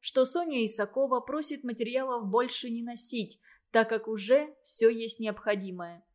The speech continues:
Соня не хочет никого обижать, но раз больше не нужно, делать нечего. И в тот же вечер Исаковы нашли у себя в шалаше сверток. В нем находились два больших носовых платка –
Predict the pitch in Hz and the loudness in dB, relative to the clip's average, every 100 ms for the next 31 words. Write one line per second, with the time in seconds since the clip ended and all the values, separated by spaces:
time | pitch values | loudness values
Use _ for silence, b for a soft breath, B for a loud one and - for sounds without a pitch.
0 | _ _ - - 320 302 285 - 330 320 | _ _ -2 2 2 0 -4 -4 -4 0
1 | 226 214 208 214 220 233 208 214 262 254 | -2 0 -2 2 2 2 0 -2 0 -2
2 | 226 220 226 214 208 226 - 214 214 240 | -4 0 0 0 0 0 -2 -8 -6 -4
3 | 285 233 202 196 _ _ _ 202 220 226 | -4 -2 -4 -4 _ _ _ 0 4 4
4 | 226 240 302 294 196 170 165 _ _ _ | 2 -2 -4 -4 -6 -6 -12 _ _ _
5 | _ _ _ _ _ 214 226 349 339 277 | _ _ _ _ _ 0 2 2 -2 -2
6 | 320 285 254 - 214 208 220 202 262 254 | -4 -2 -2 0 0 2 -2 -2 -2 0
7 | 240 226 214 277 294 262 - 226 240 - | 0 0 -4 -4 -4 -4 -6 -2 -2 -2
8 | 233 202 202 226 214 - 208 196 180 - | 0 0 -2 -4 -4 -4 -4 -2 -4 -6
9 | 180 _ _ _ _ - 202 240 330 320 | -14 _ _ _ _ -8 -2 2 2 0
10 | 269 240 226 247 233 196 202 262 233 208 | 0 0 0 -4 -6 -6 -2 -2 0 -2
11 | - 233 226 208 214 202 196 - 185 175 | -2 -6 -8 -8 -6 -6 -8 -6 -8 -6
12 | - 247 254 | -4 -4 -4